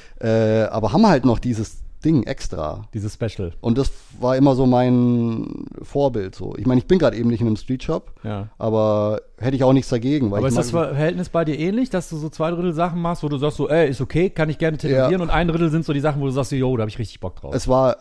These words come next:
Speaker 1: alles in die letzten Jahre war es tatsächlich wesentlich mehr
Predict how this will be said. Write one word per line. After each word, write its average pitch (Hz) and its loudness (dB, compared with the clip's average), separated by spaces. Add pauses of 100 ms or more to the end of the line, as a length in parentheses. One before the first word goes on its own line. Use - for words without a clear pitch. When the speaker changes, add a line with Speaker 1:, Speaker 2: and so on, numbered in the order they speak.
Speaker 1:
alles 120 -4 (180)
in 117 0 (360)
die 117 -8
letzten 160 -2
Jahre 156 2
war 127 2
es 120 -2
tatsächlich 120 -6
wesentlich 135 0
mehr 117 0